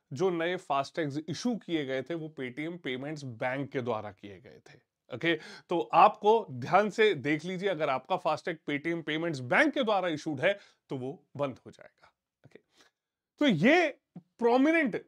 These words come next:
जानकारियां थी यहां पर Paytm के ऊपर जो आरबीआई का ऑर्डर आया है। ध्यान दीजिए कि ये जो Paytm, अ, के ऊपर रिस्ट्रिक्शन लाई गई हैं, मुझे तो उम्मीद है कि इनका कोई ना कोई मिडवे निकाला जाएगा क्योंकि काफी यूजर्स जो हैं वो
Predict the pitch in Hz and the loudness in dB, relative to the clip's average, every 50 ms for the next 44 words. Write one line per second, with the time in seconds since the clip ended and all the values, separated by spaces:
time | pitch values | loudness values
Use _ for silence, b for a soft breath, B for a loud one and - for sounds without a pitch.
0 | _ - 143 175 180 170 170 165 175 165 165 165 180 190 190 175 - 208 226 240 | _ -8 0 0 0 0 0 -2 -2 -2 -2 -2 -2 -6 -8 -8 -10 -12 -12 -12
1 | 214 156 147 151 147 156 147 170 165 165 165 - 143 139 139 160 165 165 170 156 | -8 -2 -2 0 0 -2 -4 -4 -6 -6 -4 -6 -6 -6 -4 -4 -6 -6 -4 -6
2 | 156 147 139 160 151 143 143 160 160 - 127 127 131 135 135 143 180 185 175 151 | -8 -6 -2 -2 -2 -2 -2 -6 -6 -4 -2 -2 -2 -2 0 0 2 2 2 0
3 | 160 160 - 123 127 120 117 127 139 143 143 143 147 147 147 175 - _ B B | -2 -2 -2 -2 -4 -2 0 0 0 2 0 0 -2 -4 -6 -12 -16 _ B B
4 | B B B 165 B B 147 139 156 226 277 311 294 277 269 240 254 285 285 269 | B B B -20 B B -6 -2 2 4 4 6 6 4 2 2 2 0 -2 -2
5 | 277 240 202 185 190 185 208 214 214 - - 165 147 147 147 170 190 202 208 196 | -4 -6 -4 -4 -2 -2 -2 -2 -2 0 -2 0 0 0 -2 -2 -4 -4 -4 -4
6 | - - _ 156 147 151 151 147 147 170 160 151 147 - 180 165 156 - - 139 | -10 -8 _ 2 4 4 4 4 2 0 0 0 2 2 2 2 2 0 -2 0
7 | 135 135 135 - - 160 135 - 170 165 143 123 123 135 160 170 170 165 160 156 | 0 0 -4 -2 -4 -4 -4 -2 -4 -2 0 0 0 0 0 0 -2 -4 -6 -6
8 | 165 180 202 - _ _ _ - 139 143 156 190 190 170 247 277 262 269 247 226 | -8 -10 -12 -14 _ _ _ -8 -4 -2 0 2 2 4 4 2 2 2 0 -2
9 | 233 - _ _ _ _ _ 160 156 156 165 180 185 160 156 175 190 214 202 _ | -2 -4 _ _ _ _ _ -4 -2 -2 -2 -2 -4 -4 -6 -10 -12 -12 -14 _
10 | - 165 160 - 156 143 147 151 151 175 180 185 185 B B B B _ - 254 | -8 -8 -8 -6 -6 -6 -6 -4 -2 -2 -2 -2 -4 B B B B _ -2 0
11 | 262 285 311 311 311 285 - - 185 180 202 208 175 151 143 143 143 143 156 156 | 0 2 2 2 2 0 0 0 -2 0 0 -2 -4 -4 -4 -4 -4 -4 -6 -6
12 | 135 120 - 127 127 139 156 165 160 170 165 165 170 180 175 - - 175 156 147 | -8 -6 -2 -2 0 2 0 0 0 -2 -4 -4 -4 -8 -10 -6 -8 -8 -8 -6
13 | 202 190 - _ _ - 180 190 220 220 - - 302 277 233 196 196 196 180 160 | -8 -10 -10 _ _ -4 2 2 2 2 2 2 2 4 4 2 0 -2 -2 -2
14 | 202 190 165 147 156 165 147 139 165 165 165 214 233 226 | -2 -2 -2 -4 -4 -6 -4 -4 -4 0 2 2 2 2